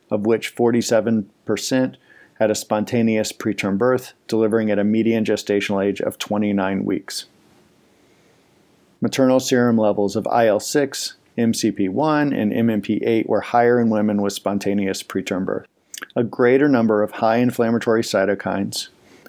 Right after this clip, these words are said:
and ultrasound or exam indicated cerclage were associated with earlier delivery gestational age. Presence of four high cytokine results was seventy-five percent sensitive and ninety-one percent specific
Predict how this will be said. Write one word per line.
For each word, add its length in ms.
and 260
ultrasound 640
or 140
exam 400
indicated 480
cerclage 500
were 140
associated 680
with 300
earlier 480
delivery 540
gestational 720
age. 380
Presence 400
of 180
four 440
high 260
cytokine 600
results 640
was 220
seventy-five 720
percent 420
sensitive 520
and 180
ninety-one 600
percent 440
specific 640